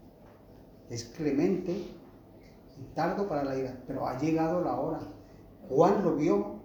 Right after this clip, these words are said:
por eso lo está representando en este capítulo diecinueve. El Apocalipsis todo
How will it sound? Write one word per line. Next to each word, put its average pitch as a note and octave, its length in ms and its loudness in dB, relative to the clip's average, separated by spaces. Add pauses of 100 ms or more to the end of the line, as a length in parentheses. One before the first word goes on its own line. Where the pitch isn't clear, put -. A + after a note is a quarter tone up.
(120)
por C3+ 160 -4
eso F3+ 220 -4
lo F3+ 80 -2
está D3+ 240 0
representando E3 880 0 (320)
en D3+ 80 2
este C#3+ 240 2
capítulo E3 400 2
diecinueve. D3 600 2 (1600)
El B2 120 -4
Apocalipsis C3+ 840 -2
todo G3+ 480 -2